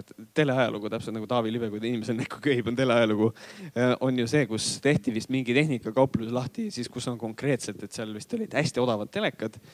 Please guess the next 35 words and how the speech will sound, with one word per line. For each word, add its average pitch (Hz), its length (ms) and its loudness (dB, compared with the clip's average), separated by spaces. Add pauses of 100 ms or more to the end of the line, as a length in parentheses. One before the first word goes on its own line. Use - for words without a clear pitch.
(320)
ja 110 80 -6
siis 143 160 2
on 127 160 0
kaadrid 120 400 6
sellest, 131 320 -4
mismoodi 110 400 -2
rahvas 135 240 -2
nagu 101 220 -10
kakleb, 147 420 0
ja 95 80 -10
siis 110 160 -10
seal 127 160 -4
ongi, 110 160 -6
et 117 160 -6
üks - 160 -8
mees 143 240 -4
võtab 104 240 -14
teisel 123 240 -4
natis 120 440 -2
kinni 110 340 -4
ja 117 40 -12
lihtsalt 113 300 -10
paneb 117 240 -6 (1500)
silmade 113 480 -4
vahele, 120 240 -6
lööb, 113 320 2 (580)
võtab 123 220 -8
tal 113 160 -6
teleka 139 400 2
ära 123 160 4
ja 107 60 -6
siis 107 100 -8
läheb - 160 -8
sellega 110 240 -2
kassasse. - 540 -6